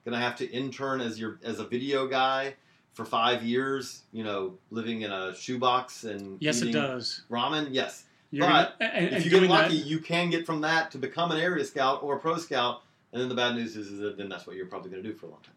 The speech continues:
Speaker 2: Doing, doing that in Arizona, probably during a fall league or in the summer Arizona league, uh, doing that in scout school, which, uh, if you did, if you missed it,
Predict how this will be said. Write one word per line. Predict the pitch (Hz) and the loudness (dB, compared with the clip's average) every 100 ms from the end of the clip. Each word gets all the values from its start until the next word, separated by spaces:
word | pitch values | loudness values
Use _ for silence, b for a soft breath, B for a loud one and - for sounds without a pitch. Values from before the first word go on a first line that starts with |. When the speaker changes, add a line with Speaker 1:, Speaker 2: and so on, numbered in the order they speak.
| _ | _
Speaker 2:
Doing, | 156 165 151 | 0 0 0
doing | 135 165 160 | 2 4 4
that | 151 - | 2 2
in | 156 | 0
Arizona, | 151 151 143 143 139 | 2 2 0 0 -2
probably | 131 135 127 135 | -2 -4 0 -2
during | 123 139 135 | 0 -2 -4
a | 131 | -6
fall | - 143 143 | -4 -2 0
league | 139 135 131 123 b b b - | 0 -2 -4 -8 b b b -4
or | 151 139 135 | -2 0 0
in | 135 | -2
the | |
summer | 127 156 143 139 | -2 0 0 0
Arizona | 156 175 147 131 139 | -2 -2 -2 -2 -4
league, | 131 131 127 120 | -2 -4 -4 -4
uh, | 131 123 127 311 269 | -2 -2 -4 -6 -12
doing | 151 139 | -6 -6
that | 131 160 | -4 -6
in | 147 | -8
scout | - 143 135 | -6 -6 -6
school, | - 139 | -6 -4
which, | 131 139 - b b b b _ | -2 -4 -6 b b b b _
uh, | 147 135 135 165 - _ | -6 -4 -4 -4 -8 _
if | 294 175 | -6 -4
you | 156 | 2
did, | 185 226 | 2 2
if | 165 | 0
you | 175 | 2
missed | 226 226 | 2 2
it, | 170 180 | 0 0